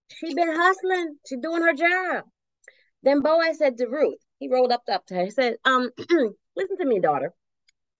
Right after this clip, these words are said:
Now, daughter does not mean that he was calling her a ch-, you know, calling her his child, but that was just a certain way of salutation, okay? So the translations is a little different, but basically, you know, it was just a way of greeting,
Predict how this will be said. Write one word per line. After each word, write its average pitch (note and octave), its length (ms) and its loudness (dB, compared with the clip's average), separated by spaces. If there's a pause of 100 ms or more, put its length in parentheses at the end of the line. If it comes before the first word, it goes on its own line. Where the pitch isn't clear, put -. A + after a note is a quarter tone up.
Now, G#3+ 240 2
daughter C#4 420 4
does G#3+ 240 2
not A3 200 0
mean G3 220 0
that E3+ 120 4
he G#3 100 -14
was D#3+ 120 -14
calling F3 300 -4
her E3+ 200 -4
a C3+ 120 -8
ch-, - 360 -20
you D#3+ 140 -6
know, B2+ 160 -4
calling E3 340 -2
her D3 80 -2
his E3 280 0
child, F3+ 420 -2 (240)
but G3+ 80 4
that G#3 120 4
was A3 120 4
just A3 160 -2
a F3+ 80 -4
certain F3 360 -2
way D#3 140 2
of C#3+ 80 4
salutation, D3 1080 -4
okay? C#3+ 240 -6 (200)
So F#3 120 -4
the D#3+ 120 0
translations F3 640 -2
is D#3 60 -4
a D3+ 40 0
little C#3+ 240 0
different, D3 460 -2
but C3+ 160 -4
basically, D3+ 420 -4
you C#3+ 180 -10
know, A#2 180 -12 (800)
it G#3+ 220 4
was G3+ 180 2
just G#3 160 0
a F#3 60 0
way D#3+ 160 6
of C3 140 -2
greeting, B2 340 -8